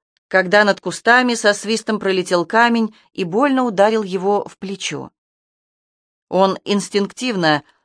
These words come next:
плавным движением обернулся, выхватил из-за ремня нож и приготовился нанести удар. Среди колючих кустов мелькнула туника из грубой шерсти. Стефан тотчас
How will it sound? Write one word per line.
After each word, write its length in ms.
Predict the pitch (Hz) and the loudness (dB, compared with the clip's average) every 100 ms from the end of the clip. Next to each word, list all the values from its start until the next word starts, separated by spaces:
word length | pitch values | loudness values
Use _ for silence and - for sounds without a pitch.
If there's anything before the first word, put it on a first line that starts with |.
| _ _ | _ _
плавным 420 | 185 196 180 165 170 | -2 0 2 -2 -2
движением 580 | 156 180 220 208 190 | -2 -2 -2 0 -2
обернулся, 800 | - 180 170 165 233 226 233 220 214 _ _ _ _ | 0 -2 -2 -2 -4 -4 -2 -2 -2 _ _ _ _
выхватил 680 | - 185 220 202 190 190 180 | -2 2 2 0 0 0 -2
из-за 320 | - 170 175 | -4 -4 -2
ремня 300 | 180 180 175 | -2 0 0
нож 380 | 190 226 - - _ - | 0 -2 -2 -10 _ -6
и 100 | 220 | -6
приготовился 720 | 214 214 196 190 240 226 214 | -4 0 0 0 -2 -2 -4
нанести 460 | 208 202 196 - 214 | -6 -4 -6 -6 -6
удар. 440 | 208 165 139 139 _ _ _ _ _ _ _ _ _ | -6 -6 -6 -8 _ _ _ _ _ _ _ _ _
Среди 460 | - 202 196 175 175 | -4 -2 0 2 2
колючих 400 | 185 170 160 156 | 2 0 -2 -8
кустов 460 | 170 - 240 226 _ _ - | -10 -2 0 0 _ _ -6
мелькнула 480 | 240 220 208 202 196 | -4 -4 -4 -2 -2
туника 460 | 196 185 185 185 | -2 -4 -4 -4
из 100 | 156 | -4
грубой 280 | 147 160 165 | -4 -4 -4
шерсти. 560 | 156 147 135 - 151 143 _ _ _ _ _ _ _ _ _ _ _ _ _ _ _ | -6 -8 -10 -14 -18 -20 _ _ _ _ _ _ _ _ _ _ _ _ _ _ _
Стефан 520 | - 226 214 240 269 | -4 2 2 2 0
тотчас 520 | 269 226 220 233 - | 2 2 2 -6 -8